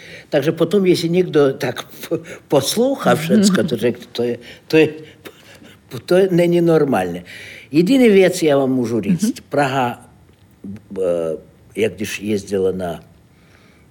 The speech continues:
Speaker 1: na, na návštěvu,
Speaker 2: Mhm.
Speaker 1: Praha mě okouzlila. Praha trošku připomíná mě Tallinn.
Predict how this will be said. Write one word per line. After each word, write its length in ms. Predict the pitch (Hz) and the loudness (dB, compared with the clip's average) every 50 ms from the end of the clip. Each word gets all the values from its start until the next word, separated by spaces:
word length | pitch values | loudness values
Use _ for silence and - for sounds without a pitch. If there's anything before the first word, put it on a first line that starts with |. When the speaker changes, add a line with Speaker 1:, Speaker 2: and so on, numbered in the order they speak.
| _ _ _ _ _ _ - | _ _ _ _ _ _ -14
Speaker 1:
na, 580 | 90 92 87 87 90 87 82 82 82 82 - - | -12 -10 -8 -8 -8 -8 -8 -8 -10 -12 -12 -12
na 140 | 90 95 104 | -8 -8 -4
návštěvu, 580 | 110 139 139 120 - - - - 95 85 82 85 98 | 0 0 0 0 -2 -6 -8 -8 -6 -8 -8 -8 -8
Speaker 2:
Mhm. 180 | 98 196 240 | -8 -8 -8
Speaker 1:
Praha 300 | - 107 120 117 110 117 | -6 -6 -8 -6 -6 -8
mě 220 | 101 101 101 101 - | -8 -8 -8 -8 -10
okouzlila. 880 | - - 113 104 - - 101 85 82 80 - - 85 87 80 80 80 82 82 - _ _ - - - - - - - - _ | -8 -10 -10 -10 -6 -6 -4 -4 -4 -6 -10 -12 -14 -12 -12 -12 -14 -16 -20 -20 _ _ -20 -20 -20 -20 -20 -20 -20 -20 _
Praha 480 | - 127 135 131 139 131 131 127 - - - _ _ | -6 -4 -4 -2 -2 -4 -4 -4 -8 -14 -20 _ _
trošku 460 | - 147 160 156 - - - - 131 | -2 -2 -2 -2 -4 -8 -10 -10 -10
připomíná 720 | - - - - 120 - - 110 107 107 98 98 98 95 | -10 -10 -12 -12 -10 -8 -6 -6 -4 -4 -4 -6 -6 -8
mě 220 | 92 92 90 90 | -8 -10 -10 -12
Tallinn. 540 | 87 - - 87 73 71 69 73 71 78 87 | -12 -8 -8 -8 -6 -6 -8 -10 -12 -14 -18